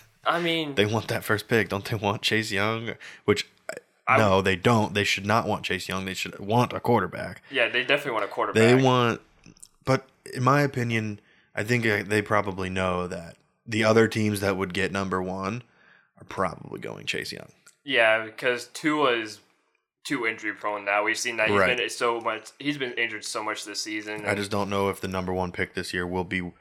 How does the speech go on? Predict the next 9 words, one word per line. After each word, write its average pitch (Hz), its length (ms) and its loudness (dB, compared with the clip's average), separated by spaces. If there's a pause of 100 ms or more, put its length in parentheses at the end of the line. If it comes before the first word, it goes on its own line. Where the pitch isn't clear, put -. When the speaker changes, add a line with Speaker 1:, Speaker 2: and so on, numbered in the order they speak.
(200)
Speaker 2:
blown 104 520 2
on 98 160 0
a 95 80 -2
person 98 440 -2
who 95 420 -2 (440)
gives 107 280 0
off 107 260 4
that 98 180 0
risk. 110 380 0